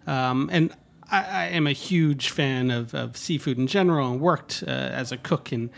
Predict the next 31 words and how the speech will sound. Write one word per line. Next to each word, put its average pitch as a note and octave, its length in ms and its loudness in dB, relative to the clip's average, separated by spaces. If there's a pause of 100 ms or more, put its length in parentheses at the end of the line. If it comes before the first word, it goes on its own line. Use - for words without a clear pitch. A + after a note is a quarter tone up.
(260)
in, A#2+ 240 -4
you B2 60 -4
know, A#2+ 120 -4
seafood C3 460 -4
for C#3 100 -4
years. G3 500 4
So - 280 0
I F#3 120 6
ate F#3 140 4
a E3+ 40 6
lot D3 200 4
of C#3+ 60 2
fish, - 420 -4 (360)
uh, A#2+ 240 -2
early D3+ 320 4
in C3 80 4
the B2+ 60 2
morning, B2 440 2
maybe A2+ 260 -6
because A2+ 300 -8
I G#2+ 60 -8
was G#2+ 180 -10
working D3+ 300 -2
at A#2 120 -6
that A2 200 -10
time. F3 320 0 (420)
But - 220 -2 (560)
I G#3+ 100 4
grew B3 180 4
up C4 100 0
loving E3+ 440 6